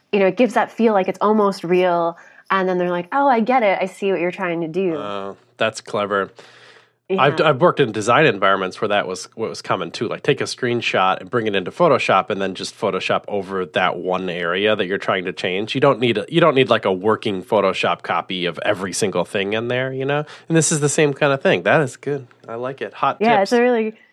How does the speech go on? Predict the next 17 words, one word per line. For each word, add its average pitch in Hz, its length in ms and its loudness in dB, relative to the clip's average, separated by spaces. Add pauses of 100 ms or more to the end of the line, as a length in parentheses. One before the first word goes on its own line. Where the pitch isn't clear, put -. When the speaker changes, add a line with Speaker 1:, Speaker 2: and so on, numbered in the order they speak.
(260)
Speaker 1:
it's, 233 260 2
it's 247 160 -2
a 277 80 2
really 254 300 4
good 190 100 0
idea 175 380 2
'cause 233 160 -4
you 269 100 0
can 339 140 -2
just 311 240 -8
put 277 140 -2
that 269 120 4
together 233 400 -2
really 196 180 0
quickly. 220 540 -4 (420)
Um, 185 540 0
and 190 500 0